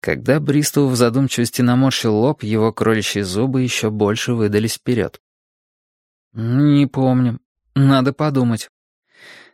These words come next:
Э, когда я проходил мимо квартиры второго этажа, м, да, был там какой-то парень,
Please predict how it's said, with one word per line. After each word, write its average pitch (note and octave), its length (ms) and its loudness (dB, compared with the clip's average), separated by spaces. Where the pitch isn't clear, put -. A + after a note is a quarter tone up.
Э, A#2 280 -2
когда C#3+ 400 0
я E3 80 2
проходил D#3 440 0
мимо D3+ 280 2
квартиры D3 480 0
второго D3 420 0
этажа, C#3 640 0
м, A#2+ 300 -2
да, A#2+ 260 -2
был D3 360 2
там A2+ 180 0
какой-то A#2+ 400 0
парень, G#2+ 500 0